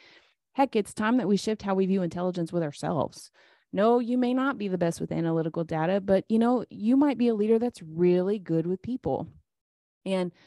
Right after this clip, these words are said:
you know, that one person on your team may not be really good with interpersonal connection, but man, if they know how to find information, formulate a hypothesis, and then lay that information out to the rest of the team,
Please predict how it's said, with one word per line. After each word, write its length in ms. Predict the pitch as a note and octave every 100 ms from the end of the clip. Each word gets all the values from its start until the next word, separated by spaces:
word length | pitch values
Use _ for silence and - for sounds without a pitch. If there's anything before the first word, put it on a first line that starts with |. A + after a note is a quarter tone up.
| _ _
you 120 | G3
know, 140 | G3+ F3
that 220 | F#3 F3+
one 220 | G3 G#3+
person 300 | A3 A3 A3+
on 100 | G#3
your 140 | G3+ G3
team 420 | G#3+ A3 A#3 A#3
may 220 | G#3+ A3
not 220 | A3+ G#3 - _ _ _ E3+ F#3+
be 120 | A3
really 280 | G#3+ G#3 G3+
good 280 | G3+ G#3+ G#3
with 220 | G3+ G3 -
interpersonal 560 | G#3 G#3 G#3 - G3
connection, 540 | G3 F#3+ G3 - B3 B3
but 320 | F#3+ F3+ - - - - -
man, 240 | G#3 A#3+
if 100 | F3
they 120 | A3 A#3+
know 120 | B3+
how 160 | A3+
to 80 | F#3
find 340 | D#3+ F#3+ G3 A3
information, 760 | A3+ G#3+ G3 G#3 - A3+ A3
formulate 480 | G3+ G3+ G3+ G#3 G3+
a 40 |
hypothesis, 840 | F#3+ G3 G3 F#3+ G3+ G3+ A3 G#3+ -
and 120 | F#3
then 100 | F3
lay 240 | D#3+ E3+ G3
that 160 | G3+
information 520 | G#3 G#3 G3 F#3 -
out 200 | F3+ G3
to 80 | -
the 100 | F#3+
rest 240 | F#3 G3 F#3+
of 60 |
the 100 | F3+
team, 380 | F3 G3+ A3 B3+